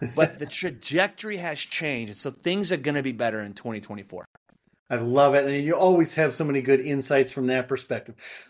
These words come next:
Speaker 2: Let's talk. You've talked tech a little bit. One of the things that I love about you as a lender is you're always looking at tech. You know new solutions. You're looking at proven ones. Talk to me a little bit about what are some of the things that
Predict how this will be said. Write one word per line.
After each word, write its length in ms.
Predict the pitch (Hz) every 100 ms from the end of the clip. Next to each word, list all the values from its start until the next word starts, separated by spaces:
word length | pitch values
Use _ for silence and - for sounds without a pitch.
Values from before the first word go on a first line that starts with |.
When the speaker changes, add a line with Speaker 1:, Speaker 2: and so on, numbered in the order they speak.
| -
Speaker 2:
Let's 280 | 202 208 -
talk. 260 | 170 -
You've 160 | 147 117
talked 320 | 185 180 -
tech 260 | 185 196 196
a 60 |
little 280 | 156 165 156
bit. 340 | 139 147 143 _ _ -
One 140 | 202
of 100 | 220
the 60 | 185
things 300 | 156 180 156
that 120 | 160
I 100 | 139
love 300 | 139 143 180
about 340 | 185 156 156 156
you 120 | 147
as 160 | 139
a 40 | 135
lender 280 | 147 143 131
is 100 | 135
you're 200 | 139 -
always 580 | 175 220 220 196 156
looking 600 | 151 151 165 175 151 143
at 260 | 135 123 120
tech. 440 | - 139 - - _ - _ _
You 160 | 127 139
know 180 | 185 180
new 240 | 175 185
solutions. 800 | 185 170 170 180 - 180 170 151
You're 100 | 135
looking 380 | 139 165 170 160
at 140 | 156
proven 400 | - 196 180 165
ones. 260 | 160 160 160 - - _ -
Talk 360 | - 254 269
to 60 | -
me 120 | 240
a 40 | 202
little 240 | 196 196
bit 140 | 190
about 300 | 175 165 156
what 160 | 160 233
are 100 | 269
some 320 | - - 220
of 100 | 208
the 80 | 175
things 500 | - 196 185 185 147
that 260 | 156 147